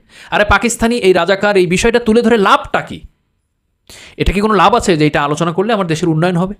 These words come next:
এটা আলোচনা করলে আমার দেশকে ডেভেলপ করতে পারবো, আমার অর্থনৈতিক অবস্থার প-, সমান হবে, আমার রিজার্ভ বাড়বে,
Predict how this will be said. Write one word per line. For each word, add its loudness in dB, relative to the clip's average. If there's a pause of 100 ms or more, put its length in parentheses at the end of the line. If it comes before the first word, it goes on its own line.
(200)
এটা -2
আলোচনা -2
করলে -2
আমার -2
দেশকে -2
ডেভেলপ 0
করতে -4
পারবো, -4
আমার 0
অর্থনৈতিক -6
অবস্থার -2
প-, -10 (300)
সমান 0
হবে, 0 (160)
আমার -2
রিজার্ভ 0
বাড়বে, -2